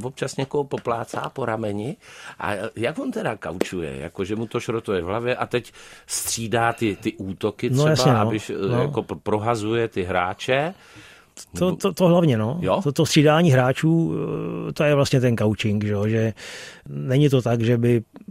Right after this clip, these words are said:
Speaker 2: ty hráči posílali jenom první, druhá, třetí, čtvrtá, pětka a tak dále, jo. Když se ten zápas dobře vyvíjí, tak budiš. Ale,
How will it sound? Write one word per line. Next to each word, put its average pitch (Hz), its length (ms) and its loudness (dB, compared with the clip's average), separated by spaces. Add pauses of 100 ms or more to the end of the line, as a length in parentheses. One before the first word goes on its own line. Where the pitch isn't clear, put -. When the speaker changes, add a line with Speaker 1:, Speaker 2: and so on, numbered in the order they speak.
(140)
Speaker 2:
ty 139 120 0
hráči 117 340 2
posílali 117 460 0
jenom 107 140 0
první, 110 380 0
druhá, 110 360 2
třetí, 104 320 -4
čtvrtá, 110 400 -2
pětka 107 340 -4
a 101 40 -4
tak 101 140 -2
dále, 104 340 -2
jo. 107 100 -2
Když 104 140 -4
se 110 140 -4
ten 110 180 0
zápas 107 360 0
dobře 107 240 2
vyvíjí, 104 360 2
tak 104 140 -2
budiš. 110 380 2 (640)
Ale, 120 600 6